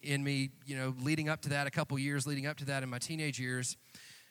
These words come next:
because I realized that I was riding the coattails of my mom and dad, and I realized that my faith wasn't my own, and, and I did not really own my relationship with Jesus Christ. It was based on what mom and dad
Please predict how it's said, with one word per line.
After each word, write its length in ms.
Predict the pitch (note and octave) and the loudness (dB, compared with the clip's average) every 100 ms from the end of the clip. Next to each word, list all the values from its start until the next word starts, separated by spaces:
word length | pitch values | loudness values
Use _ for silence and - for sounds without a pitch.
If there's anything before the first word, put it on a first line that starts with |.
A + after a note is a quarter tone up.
| - - | -20 -2
because 180 | E3 F#3 | 4 8
I 280 | F#3 F3+ D#3 | 10 8 6
realized 720 | E3+ G3+ A#3+ F#3 E3+ D#3+ C#3 | 10 10 12 12 12 10 6
that 80 | D3 | 6
I 120 | E3 | 6
was 140 | G3 C#3+ | 8 6
riding 360 | D#3+ E3+ D#3+ | 6 6 2
the 80 | C#3 | 2
coattails 560 | C#3+ D#3 D3+ C#3+ C3+ B2 | 2 2 2 2 2 0
of 100 | B2+ | 2
my 100 | B2+ | 0
mom 280 | B2+ B2+ | 2 0
and 100 | B2 | 0
dad, 220 | A#2 A#2+ A#2 | 2 2 2
and 100 | A#2 | 0
I 60 | |
realized 480 | C3 D3+ D#3+ D#3+ C3 | 2 4 4 4 2
that 160 | C3+ B2+ | 2 2
my 240 | C3+ D#3 | 0 0
faith 400 | - D3 C#3+ C3 | 2 2 2 2
wasn't 260 | C#3+ B2 A#2+ | 2 2 2
my 180 | A#2 A#2 | -2 2
own, 420 | C#3 A#2+ A2+ A2 B2+ | 2 2 0 -4 -8
and, 260 | A#2+ A#2+ - | -8 -8 -4
and 320 | B2 A#2+ A#2+ - | 0 0 -2 0
I 280 | B2+ C#3 D3 | 4 6 6
did 160 | C#3+ | 2
not 300 | C3+ C3 A#2+ | 2 0 2
really 400 | B2+ C#3 C3 B2+ - | 2 4 2 0 -2
own 600 | D3 D#3 D3+ B2 A#2 A2+ - - | 0 2 4 2 2 -2 -8 -4
my 160 | C#3+ C#3 | 4 6
relationship 720 | C#3 C3 C#3+ C#3 B2+ C3+ A2+ | 6 4 2 0 0 -2 -2
with 80 | A2+ | -4
Jesus 320 | A#2 G#2 A2 | -2 -4 0
Christ. 380 | E3+ D3 B2 C#3 | 0 0 -2 -2
It 40 | |
was 120 | B2 | -2
based 260 | C3+ C3 C3+ | 0 0 0
on 120 | B2 | 0
what 180 | A#2+ A#2+ - - - | 0 -2 -10 -20 -6
mom 220 | B2+ C3+ | 0 2
and 100 | B2 | 4
dad 460 | C3+ D3 D3+ D3 C#3+ | 4 6 6 4 0